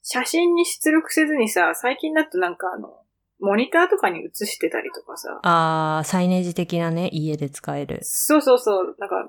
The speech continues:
Speaker 1: 別に出力しないで、
Speaker 2: うん。
Speaker 1: そうしちゃっ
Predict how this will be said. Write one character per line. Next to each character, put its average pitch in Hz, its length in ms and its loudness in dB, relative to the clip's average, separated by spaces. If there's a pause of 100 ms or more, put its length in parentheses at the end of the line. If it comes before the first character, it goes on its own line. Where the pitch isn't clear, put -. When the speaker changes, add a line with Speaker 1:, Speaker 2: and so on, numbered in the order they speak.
Speaker 1:
別 190 140 0
に 185 80 -14 (120)
出 262 60 0
力 254 260 0
し - 160 -4
な 233 140 2
い 185 100 0
で、 - 240 -6
Speaker 2:
う 170 60 0
ん。 156 440 -2 (580)
Speaker 1:
そ 415 240 0
う 403 40 0
し 855 120 -8
ち 831 80 0
ゃ 392 40 0
っ 392 40 -12